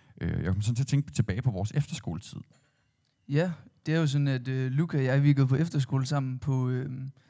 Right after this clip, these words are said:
Speaker 2: Vestbirk Musik- og Sportsefterskole, som faktisk ikke ligger så langt herfra.
Speaker 1: Ikke så langt, nej.
Speaker 2: Nej, øhm, og, øh, det var, det var der, vi mødte hinanden og, øh, blev gode venner. Luca og jeg, vi gik, øh, vi gik både i klasse sammen og... Øh, spillede også i band sammen.
Speaker 1: Det var lige før, vi havde samme skema, undtagen der var lige et par enkelte valgfag.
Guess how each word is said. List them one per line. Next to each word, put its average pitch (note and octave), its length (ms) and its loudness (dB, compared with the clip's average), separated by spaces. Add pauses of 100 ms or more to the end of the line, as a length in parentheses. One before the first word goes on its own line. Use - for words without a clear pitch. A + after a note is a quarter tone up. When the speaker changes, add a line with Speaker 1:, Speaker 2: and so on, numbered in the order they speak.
(200)
Speaker 2:
Vestbirk C#3+ 380 0
Musik- C3+ 300 -2
og D3 60 0
Sportsefterskole, C3+ 760 -2
som B2 120 -6
faktisk D#3 240 2
ikke E3+ 120 -6
ligger D3 160 -2
så D#3 120 -2
langt E3+ 220 2
herfra. D#3 260 2 (120)
Speaker 1:
Ikke B2+ 180 -2
så F3 80 -2
langt, D#3 200 -2
nej. D3+ 160 2 (280)
Speaker 2:
Nej, F3 240 -6 (240)
øhm, C3 500 4
og, B2 360 4
øh, C#3 400 -2 (100)
det D3 100 4
var, D3 60 8
det C#3+ 120 6
var C#3+ 60 8
der, F3+ 120 4
vi D3 100 4
mødte E3+ 200 4
hinanden D3+ 580 0
og, B2+ 340 2
øh, C#3+ 180 0
blev C3 180 0
gode D#3 200 6
venner. F3 240 0 (340)
Luca D3+ 200 4
og C3+ 60 4
jeg, C#3 200 2
vi C#3+ 80 2
gik, C#3 240 0
øh, B2+ 300 -4 (360)
vi C3+ 80 -6
gik C3 180 -6
både D3+ 140 4
i E3+ 40 4
klasse F3 320 -4
sammen C3+ 360 0
og... B2+ 360 2
Øh, C#3 240 -2 (480)
spillede B2+ 300 0
også D3 120 4
i C#3 40 2
band F3 260 -2
sammen. E3 220 0
Speaker 1:
Det C3 80 8
var G#2 60 8
lige B2+ 120 4
før, B2+ 120 2
vi G2 120 -2
havde A2 200 4
samme A#2 260 0
skema, C3+ 420 -2
undtagen A2 360 2
der G#2+ 60 2
var A2+ 100 0
lige B2 180 -2
et B2 80 -4
par G#2+ 200 2
enkelte F#2 340 0
valgfag. F#2+ 480 -4